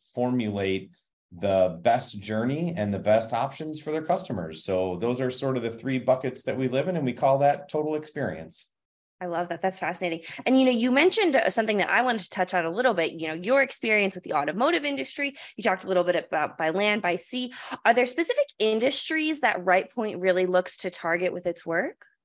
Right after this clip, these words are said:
Speaker 1: Yeah, absolutely. I think for, for my vertical in particular, which is mobility, uh, the marine space is something that's interesting. And I, and I, and I have this sort of, like, cheeky little equation that I,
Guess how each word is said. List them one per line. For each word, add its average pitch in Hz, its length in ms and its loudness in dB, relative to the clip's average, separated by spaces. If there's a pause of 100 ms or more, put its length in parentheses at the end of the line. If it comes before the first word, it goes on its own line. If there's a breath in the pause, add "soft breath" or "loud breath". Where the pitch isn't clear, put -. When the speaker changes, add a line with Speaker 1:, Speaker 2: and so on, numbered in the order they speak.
(240)
Speaker 1:
Yeah, 185 160 6
absolutely. 165 440 6
I - 20 2
think 147 320 -2
for, 127 640 4
for 156 120 -2
my 151 200 6
vertical 156 440 0
in 131 80 0
particular, 135 560 -2
which 120 240 -6
is 123 180 -4
mobility, 110 760 -2 (320 loud breath)
uh, 107 260 6
the 120 80 0
marine 123 380 2
space 131 520 -2
is 110 240 -6
something 117 400 -2
that's 107 200 0
interesting. 131 500 -4
And 131 80 2
I, 127 60 8
and 143 200 2
I, 135 160 2
and 151 120 0
I 160 40 4
have 233 200 2
this - 160 -4
sort 175 120 0
of, 165 120 -4
like, 123 260 0
cheeky 170 320 -6
little 135 280 2
equation 110 580 -4
that 95 120 -2
I, 92 200 2